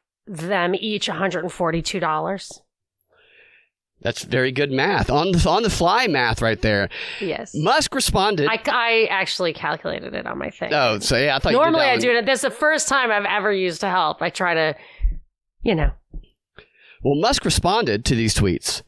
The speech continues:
Speaker 2: So how often can you say, "Give me six billion"? You know, you make a claim like that. This guy's not expecting a response from Musk. Musk did respond, and he said that if the World Food Program can describe on this Twitter thread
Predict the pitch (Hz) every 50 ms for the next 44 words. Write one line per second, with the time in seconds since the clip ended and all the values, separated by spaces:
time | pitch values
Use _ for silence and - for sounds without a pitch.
0 | _ _ - - 185 180 208 254 294 247 226 233 233 226 226 196 - 214 185 170
1 | 160 - - 180 170 151 143 160 214 240 247 208 - - 214 180 - 147 180 202
2 | 208 185 160 120 - - - - 220 220 214 214 220 233 262 247 - 196 - -
3 | 220 220 214 202 185 165 156 143 - 151 139 139 147 - - 170 - - 214 185
4 | 175 147 180 170 160 147 - - - 165 147 - - 143 131 120 117 107 - -
5 | 113 110 107 - - - 113 110 107 101 107 - - - - - - - - -
6 | - - 127 160 202 220 208 - - 160 196 208 190 220 208 - - 165 151 147
7 | 143 127 135 123 165 214 226 - - 226 175 143 131 127 147 - - - - -
8 | - - - - _ _ - 131 165 175 170 185 175 - - 143 135 143 196 233
9 | 247 233 - - 220 214 214 165 - 185 151 139 117 127 117 110 117 127 131 -
10 | _ - - - - - - - 180 160 - - 240 - - - - - 170 180
11 | 190 196 196 190 160 - - 170 165 147 143 202 247 - - - 233 254 262 269
12 | 220 180 110 120 147 139 123 110 107 107 123